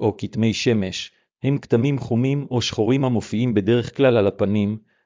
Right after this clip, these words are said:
הידיים והזרועות. כתמים אלו נגרמים מחשיפה ארוכת טווח לקרינה אולטרה סגולה, U V, מהשמש.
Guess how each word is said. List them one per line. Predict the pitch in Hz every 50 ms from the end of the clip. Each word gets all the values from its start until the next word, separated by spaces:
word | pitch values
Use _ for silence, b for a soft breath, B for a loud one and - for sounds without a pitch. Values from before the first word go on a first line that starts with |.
| _ _
הידיים | - 101 101 98 98 117 127 135 143 135 120
והזרועות. | 113 107 98 95 98 98 95 87 76 65 60 - - _ - - _ _ _ _ _ _ _ _ _ _ _ _ _ _ _ _ _ _ _ -
כתמים | - - - 101 113 165 175 170 147 -
אלו | 131 127 127 117
נגרמים | 107 95 92 95 101 92 92 107 131 139 143
מחשיפה | 135 107 - 113 104 - - 104 - - 143 147
ארוכת | 143 110 101 104 - - 139 139 139 - -
טווח | - 117 123 120 - 120
לקרינה | 110 104 - - 101 101 107 110 127 131
אולטרה | - - 123 117 117 - 120 113
סגולה, | - - - 95 98 92 90 85 73 65 - _ _ _ _ _ _ _ - 98
U |
V, | 101 101 90 92 95 87 78 90 101 - _ _ _ _ _ -
מהשמש. | 113 120 120 - - 95 80 69 62 57 - - - - -